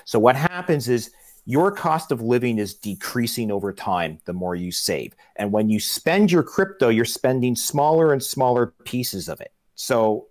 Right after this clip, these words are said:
it's not that, so you may be giving up, people joke, you joked, you know, "What happened to the Bitcoin I paid you for that Bitcoin summit?" You said, "I probably gave it back to you to renew my domain names, and then it became worth a ton of money to me." Okay, well,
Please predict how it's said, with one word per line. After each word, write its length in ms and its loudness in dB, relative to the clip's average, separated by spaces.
it's 300 -10
not 280 0
that, 220 -2
so 520 2
you 140 -4
may 180 2
be 160 -2
giving 360 0
up, 240 0
people 260 2
joke, 400 2
you 260 2
joked, 420 -4
you 100 2
know, 180 4
"What 220 2
happened 400 -4
to 80 -4
the 100 -2
Bitcoin 500 -4
I 80 0
paid 380 -6
you 180 -4
for 160 -6
that 280 -2
Bitcoin 420 -2
summit?" 300 -4
You 80 -8
said, 160 -2
"I 80 4
probably 320 2
gave 240 2
it 160 -4
back 300 0
to 100 -6
you 400 4
to 180 -8
renew 320 2
my 120 2
domain 460 2
names, 300 0
and 120 0
then 80 2
it 120 0
became 340 -4
worth 240 0
a 40 -6
ton 260 -2
of 100 0
money 260 2
to 160 -8
me." 180 -10
Okay, 340 -4
well, 380 2